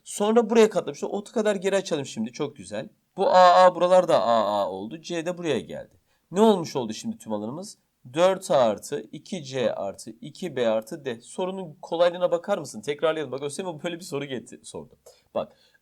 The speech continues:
önce böyle katlamış, sonra şuradaki birine göre yukarı katlamış. Dikkat edersek.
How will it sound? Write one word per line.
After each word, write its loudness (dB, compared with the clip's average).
önce 0
böyle 0
katlamış, -4
sonra -6
şuradaki -10
birine -6
göre -8
yukarı -4
katlamış. -8
Dikkat 4
edersek. 2